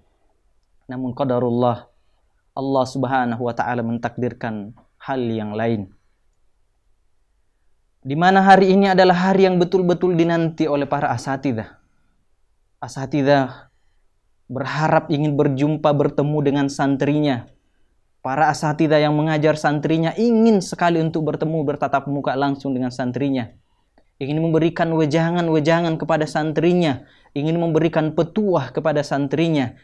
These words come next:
ingin memberikan bagaimana mereka, bekal mereka untuk melanjutkan pendidikan mereka ke jauh,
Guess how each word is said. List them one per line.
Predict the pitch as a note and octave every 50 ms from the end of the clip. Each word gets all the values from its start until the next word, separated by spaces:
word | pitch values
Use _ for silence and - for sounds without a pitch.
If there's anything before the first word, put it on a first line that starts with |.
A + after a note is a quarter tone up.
| _ _
ingin | - D#3+ D#3+ E3+ E3
memberikan | E3 D#3+ D3+ D#3 D3+ F3 E3+ - E3 D3+ D3+
bagaimana | D3 D3 C#3+ D3+ D3 D#3 D#3 D3+ D3 C#3+ C#3 C3+
mereka, | C#3 C#3 D3 D3 C#3 - - C3+ B2+
bekal | C3+ C3+ C#3 C3+ - - - D#3+ D#3+ E3 D3 C#3+ C#3
mereka | C#3+ C#3 C#3+ C#3 C3+ - C#3 B2 A#2+ B2 - - - _ _ _
untuk | D3 C#3 C#3 C3 C3 C#3 C#3 C3+ C3+ -
melanjutkan | C#3+ C#3+ C#3 B2+ B2 C3+ C3+ - - C3+ B2+ B2+
pendidikan | - C3 B2 A#2+ B2 B2+ C3 C3+ A#2+ A#2+
mereka | A#2 B2+ B2+ A#2+ A#2+ A#2
ke | - A#2+
jauh, | A#2 B2 B2 A#2+